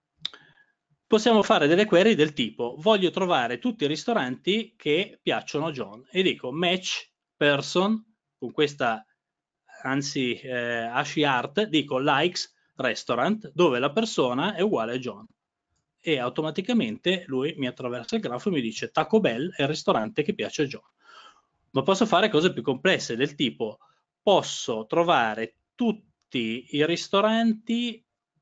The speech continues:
che piacciono agli amici di John", e questo lo faccio dicendo: "La persona uno è amico della persona due,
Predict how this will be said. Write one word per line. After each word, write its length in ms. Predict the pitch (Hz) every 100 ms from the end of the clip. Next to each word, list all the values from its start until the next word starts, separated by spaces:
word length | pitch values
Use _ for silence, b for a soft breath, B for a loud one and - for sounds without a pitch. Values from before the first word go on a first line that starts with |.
| _
che 180 | - 180
piacciono 920 | 180 185 - - 196 196 214 220 - _ _ _
agli 260 | - 139 160
amici 320 | 196 143 165
di 140 | 156 143
John", 400 | 131 104 107 -
e 80 | 170
questo 260 | 185 180
lo 60 | 139
faccio 220 | 165 143
dicendo: 360 | 139 135 107 117
"La 60 |
persona 440 | - 175 - 269 220
uno 520 | 131 113 127 196 - b b b _
è 340 | - 151 123 -
amico 680 | 196 226 165 - 190 202 -
della 200 | 143 151
persona 440 | 156 - 143 156
due, 500 | 139 113 107 127 -